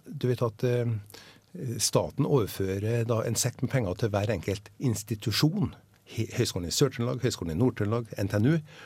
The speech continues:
og så er det interne budsjettmodeller som fordeler pengene videre. Og noen institusjoner, ja, der fordeles det bra med penger til lærerutdanning. På N T N U så er det ikke dårlig. V-, v-, veldig ålreit. Mens andre institusjoner n-, ikke prioriterer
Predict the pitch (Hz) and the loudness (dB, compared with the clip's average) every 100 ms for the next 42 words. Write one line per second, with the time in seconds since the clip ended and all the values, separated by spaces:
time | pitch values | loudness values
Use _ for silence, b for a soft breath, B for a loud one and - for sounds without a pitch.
0 | B - - 120 101 - - - 110 92 | B -4 0 2 0 -4 -6 -2 0 0
1 | 117 117 - - - 101 95 95 131 - | -2 0 0 -2 -2 -2 0 0 0 -2
2 | 143 117 101 107 101 95 101 71 - - | 0 0 0 0 0 2 0 0 -6 -8
3 | B B B B B 120 143 170 - 131 | B B B B B 4 4 4 0 0
4 | 117 117 139 156 170 131 127 139 131 - | 0 2 2 2 2 2 4 2 0 -4
5 | - 170 143 98 107 - - _ 127 110 | -2 0 2 2 0 -4 -12 _ -2 2
6 | 117 131 170 202 165 170 120 104 101 113 | 2 2 2 0 2 2 2 0 0 0
7 | 101 - b b b 123 113 107 123 156 | -2 -12 b b b -2 0 2 2 2
8 | 208 196 269 - - 92 92 85 - - | 2 0 -2 -6 -2 0 0 -2 -6 -6
9 | 107 123 117 113 107 B B 135 143 127 | -6 -4 -8 -8 -10 B B -12 -8 -6
10 | 139 160 165 294 160 78 - - B B | 0 2 2 2 2 2 -2 -14 B B
11 | B B 131 - - 165 151 170 - 202 | B B -2 -2 0 4 4 2 -2 -2
12 | 170 143 131 - b b b b 185 151 | 0 2 0 -4 b b b b 2 2
13 | - 170 - 95 - 139 98 95 | 4 0 0 -2 2 2 2 0